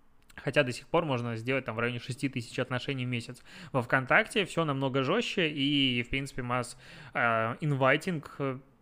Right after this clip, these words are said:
ну, меня уже давно никто никуда не приглашал. Ну и плюс ты можешь, э,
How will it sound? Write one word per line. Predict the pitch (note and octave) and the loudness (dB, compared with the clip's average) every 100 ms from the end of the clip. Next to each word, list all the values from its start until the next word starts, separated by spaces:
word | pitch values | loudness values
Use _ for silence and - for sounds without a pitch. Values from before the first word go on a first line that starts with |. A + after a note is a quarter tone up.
| - | -16
ну, | G3 G3 E3+ | -10 -2 2
меня | D#3 D3+ | 4 4
уже | C3+ | 4
давно | C3+ C3+ | 2 0
никто | C#3 C3 C#3 | -2 -2 -4
никуда | B2+ C3 | -2 -2
не | B2 | -2
приглашал. | A#2 A#2+ B2 - A2+ | -2 -2 -2 -2 -2
Ну | B2+ | -2
и | |
плюс | C3+ C#3+ | 0 -2
ты | C3+ | -4
можешь, | A#2+ B2+ B2 - | -2 0 -2 -2
э, | A#2+ A#2 | -2 0